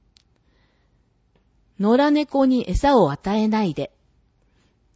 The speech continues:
野良猫に餌を与えることで、近所迷惑になることがあります。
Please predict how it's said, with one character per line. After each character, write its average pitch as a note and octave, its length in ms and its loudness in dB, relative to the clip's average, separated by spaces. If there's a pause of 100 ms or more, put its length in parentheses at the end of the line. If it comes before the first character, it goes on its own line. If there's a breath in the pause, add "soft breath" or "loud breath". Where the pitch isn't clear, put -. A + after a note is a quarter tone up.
(140)
野 G#3 160 2
良 C4+ 120 4
猫 C4 340 2
に B3 180 2
餌 D4 280 2
を G3 120 4
与 F#3+ 260 -2
え G3 60 0
る G3+ 100 -2
こ F#3 140 -8
と G3+ 160 -2
で、 D#3 240 -4 (320 soft breath)
近 D4 280 2
所 D4 140 0
迷 D#4 240 0
惑 G#3 260 0
に E3+ 140 -2
な F#3+ 140 0
る A#3 80 -2
こ F3 140 -4
と D#3+ 120 -4
が D3+ 120 -6
あ C#3+ 60 -8
り C#3 160 -12
ま C#3 160 -10
す。 - 300 -20